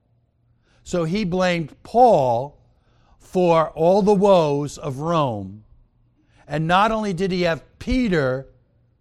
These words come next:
killed, martyred, but Paul as well, right around the same time. Now, Paul, needless to say, not one of the twelve apostles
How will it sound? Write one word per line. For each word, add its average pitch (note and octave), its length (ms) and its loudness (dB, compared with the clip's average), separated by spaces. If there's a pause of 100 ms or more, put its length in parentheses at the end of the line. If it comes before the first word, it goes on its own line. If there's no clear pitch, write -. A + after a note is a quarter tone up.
killed, B2 560 -4 (520)
martyred, A#2 580 -4 (560)
but D3 280 -8
Paul C3+ 420 0
as C3 180 -8
well, C3 500 -2
right D#3 500 -4
around D3 460 -6
the C#3 100 -8
same C3 380 -12
time. C#3 340 -12 (200)
Now, C#3 100 -4
Paul, E3+ 360 4
needless D#3 360 -6
to D#3 120 -16
say, C3+ 280 -6 (160)
not C#3 260 -2
one C#3 160 -6
of C3 100 -8
the B2+ 80 -8
twelve A#2+ 320 -6
apostles A#2+ 840 -4